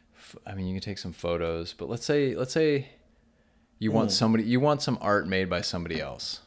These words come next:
Speaker 1: by an artist.
Speaker 2: Well, real quick, I keep seeing this thing on, like, TikTok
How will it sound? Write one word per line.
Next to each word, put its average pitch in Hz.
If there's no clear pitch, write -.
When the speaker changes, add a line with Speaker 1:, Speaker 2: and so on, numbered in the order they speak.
Speaker 1:
by 90
an 90
artist. -
Speaker 2:
Well, 117
real 120
quick, 117
I 104
keep 139
seeing 110
this -
thing 92
on, 87
like, 82
TikTok 78